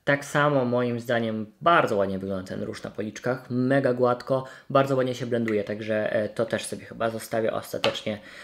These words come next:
na górze. Znowu Drop of Perfection, też bardzo lubię, jest to jeden z moich ulubionych B B kremów, e, no i jeżeli macie ochotę, to przypominam wam, że mam kod zniżkowy pod spodem. E, a jeżeli chodzi o ten, e, olejek do ust,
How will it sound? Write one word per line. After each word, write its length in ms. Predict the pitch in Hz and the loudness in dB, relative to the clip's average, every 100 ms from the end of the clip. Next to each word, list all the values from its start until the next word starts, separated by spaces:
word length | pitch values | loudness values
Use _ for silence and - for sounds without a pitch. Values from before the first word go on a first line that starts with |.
| - - | -20 -6
na 240 | 117 135 175 | 0 2 4
górze. 440 | 175 165 175 180 180 - - | 2 4 6 4 0 -16 -14
Znowu 360 | 139 151 135 110 | 0 4 4 4
Drop 280 | 117 143 156 | 4 4 4
of 160 | - | -2
Perfection, 720 | - 123 - 127 - 127 123 - _ _ | -2 0 0 0 0 -2 -2 -6 _ _
też 180 | - 127 | -8 -2
bardzo 280 | 123 123 123 | -2 -2 -2
lubię, 200 | 120 120 | 2 2
jest 180 | 113 113 | 2 0
to 60 | |
jeden 160 | 110 110 | 0 0
z 60 | |
moich 240 | 110 107 - | -2 -4 -4
ulubionych 380 | 107 110 101 101 | -2 0 0 -4
B 60 | |
B 100 | 98 | -6
kremów, 460 | - 151 156 151 147 - - - | -2 2 4 2 0 -12 -14 -4
e, 180 | 113 | -2
no 140 | 117 117 | 0 0
i 80 | 113 | 2
jeżeli 220 | 110 107 | 0 -2
macie 260 | 101 - | -4 -6
ochotę, 400 | - 107 113 - | -12 -8 -6 -4
to 80 | - | -6
przypominam 480 | - 110 104 98 98 | -6 -8 -8 -6 -4
wam, 220 | 104 107 | -2 -2
że 100 | 131 | -2
mam 300 | 135 135 123 | 0 0 -2
kod 280 | - 190 202 | -4 -4 -4
zniżkowy 500 | - 190 - 139 120 | -6 -8 -2 0 0
pod 160 | - - | -4 -2
spodem. 580 | - 196 190 190 190 - - - - - _ | 4 6 6 2 -4 -16 -20 -20 -20 -20 _
E, 180 | 139 143 | 2 4
a 80 | 226 | 6
jeżeli 200 | 208 185 | 6 4
chodzi 260 | 170 160 151 | 0 0 2
o 120 | 135 | 0
ten, 280 | 139 127 127 | 0 -2 -2
e, 360 | - 120 120 | 0 2 2
olejek 360 | 127 127 120 113 | 4 4 4 2
do 100 | 110 | 0
ust, 340 | 147 160 - | 0 -2 -6